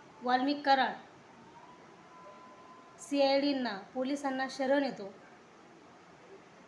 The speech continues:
हे कसं शक्य आहे? जेणेकरून अद्याप आतापर्यंत मस्साजोगच्या प्रकरणाला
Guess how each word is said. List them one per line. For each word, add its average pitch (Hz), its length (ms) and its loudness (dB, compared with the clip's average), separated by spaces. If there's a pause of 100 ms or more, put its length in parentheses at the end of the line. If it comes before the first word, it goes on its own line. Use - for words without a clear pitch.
(140)
हे 285 80 0
कसं 311 360 0
शक्य 302 380 -4
आहे? 196 300 -4 (2500)
जेणेकरून 277 680 2 (1000)
अद्याप 240 680 0
आतापर्यंत 262 680 2 (1200)
मस्साजोगच्या 269 840 0
प्रकरणाला 240 800 -2